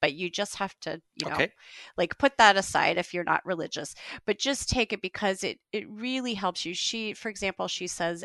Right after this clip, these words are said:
Speaker 1: every week you need to take an artist date with yourself.
Speaker 2: Mm-hmm.
Speaker 1: And it sounds so simple, but we just don't do that. To take the time to go somewhere and just be about what that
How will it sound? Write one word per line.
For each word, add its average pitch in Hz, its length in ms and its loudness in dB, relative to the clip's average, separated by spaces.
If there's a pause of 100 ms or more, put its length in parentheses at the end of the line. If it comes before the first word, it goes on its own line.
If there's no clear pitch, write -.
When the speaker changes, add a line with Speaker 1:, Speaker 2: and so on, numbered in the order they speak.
Speaker 1:
every 208 260 -2
week 190 340 -6
you 180 100 -10
need 170 320 -8
to 180 100 -6
take 170 280 -8
an 170 140 -8
artist 160 440 -6
date - 220 -6
with - 200 -10
yourself. - 560 -10 (680)
Speaker 2:
Mm-hmm. 120 160 -10 (160)
Speaker 1:
And 269 160 2
it 311 100 2
sounds 302 320 0
so 277 100 -4
simple, 330 340 -2
but 220 220 0
we 262 120 -4
just 269 380 -4
don't 220 240 -6
do 240 200 -6
that. 185 260 0
To 208 100 -6
take - 340 -6
the 277 80 -6
time 220 380 -6
to 185 80 -8
go 180 340 -4
somewhere 160 960 -4 (460)
and 180 200 0
just - 380 0 (100)
be 190 300 -4
about 160 480 -2 (100)
what 165 200 -4 (100)
that 156 260 -2